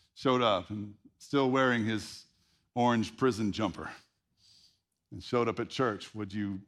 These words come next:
wonder for a moment if he belongs? What if Adolis Garcia of the Texas Rangers showed up? <laughs> His roided up, steroid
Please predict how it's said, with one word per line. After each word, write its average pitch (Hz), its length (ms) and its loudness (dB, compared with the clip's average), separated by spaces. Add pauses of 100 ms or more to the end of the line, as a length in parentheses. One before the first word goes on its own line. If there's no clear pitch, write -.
(160)
wonder 107 320 0
for 123 160 -4
a 104 60 -2
moment 117 340 -2
if 101 80 -10
he 110 80 -6
belongs? 107 520 -6 (1200)
What 220 120 4
if - 280 4 (320)
Adolis 165 420 2
Garcia 143 520 4
of 92 120 -2
the 113 60 -4
Texas 123 340 -2
Rangers 107 400 0
showed 92 320 -6
up? 87 140 -10 (1080)
<laughs> - 1300 -20
His 95 160 -8
roided 110 420 0
up, 107 180 0 (1000)
steroid 117 760 0